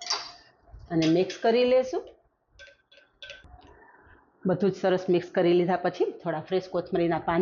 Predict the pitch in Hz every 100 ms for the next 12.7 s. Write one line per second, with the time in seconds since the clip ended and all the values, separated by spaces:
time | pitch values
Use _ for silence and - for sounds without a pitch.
0 | 180 214 220 233 247 240 262 262 370 508
1 | - _ _ _ - 175 170 254 - 185
2 | - 226 - - _ 202 170 165 185 147
3 | 185 180 180 180 - 185 185 180 175 196
4 | 208 - 190 185 196 190 175 180 196 349
5 | 180 165 160 165 170 175 170 190 190 190
6 | 220 202 226 226 339 440 - - _ 175
7 | 170 165 175 170 165 165 160 277 - 156
8 | - 190 175 190 214 202 233 233 392 -
9 | - - - - 719 719 - _ _ _
10 | _ _ _ _ _ 170 165 165 170 -
11 | - 170 165 160 170 214 302 160 127 170
12 | 165 190 202 220 226 262